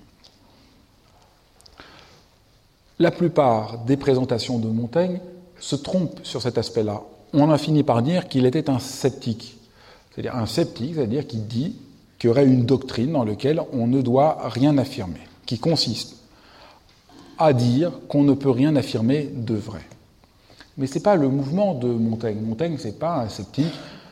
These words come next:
qui, voilà, sait qu'on ne peut rien dire de vrai parce que tout est relatif dans la connaissance. Ces essais témoignent de quelqu'un qui part à l'aventure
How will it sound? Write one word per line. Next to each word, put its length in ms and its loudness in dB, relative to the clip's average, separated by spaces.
qui, 240 2
voilà, 640 2
sait 240 2
qu'on 180 0
ne 100 2
peut 180 0
rien 200 0
dire 220 0
de 80 -2
vrai 260 -4
parce 160 -8
que 100 -8
tout 280 -6
est 60 2
relatif 440 0
dans 120 -6
la 100 -8
connaissance. 720 -8
Ces 280 2
essais 220 4
témoignent 340 2
de 80 2
quelqu'un 260 0
qui 220 -6
part 580 0
à 80 2
l'aventure 600 0